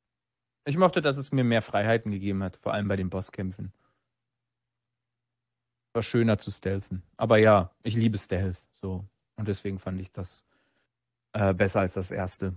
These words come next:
also das davorige. Für mich ist aber Deus Ex immer noch Deus Ex. So, es gibt kein besseres Deus Ex als das allererste Deus Ex. Da wird wahrscheinlich nie ein Spiel dran, also nie ein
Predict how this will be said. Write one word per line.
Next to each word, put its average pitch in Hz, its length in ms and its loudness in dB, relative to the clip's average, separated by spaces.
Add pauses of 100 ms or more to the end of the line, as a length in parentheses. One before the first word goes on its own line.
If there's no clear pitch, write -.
also 95 240 -2
das - 260 -12 (220)
davorige. 95 580 -6 (1040)
Für 156 60 8
mich 160 120 8
ist 151 140 8
aber 131 140 10
Deus 120 280 6
Ex 117 240 -2
immer 110 160 4
noch 98 140 2
Deus 101 300 2
Ex. - 360 -8
So, 101 160 -6
es 101 140 -10
gibt - 220 -4 (180)
kein 110 380 4
besseres 104 400 2
Deus 98 240 -2
Ex 95 240 -6
als 98 140 0
das 101 140 -2
allererste 98 600 0
Deus 90 260 -8
Ex. - 380 -18 (240)
Da 92 160 -6 (240)
wird 101 200 -8
wahrscheinlich 95 380 -4
nie 98 160 0
ein 92 60 0
Spiel - 240 -12
dran, 92 260 -10 (100)
also 98 220 -2
nie 101 240 0
ein 95 220 -2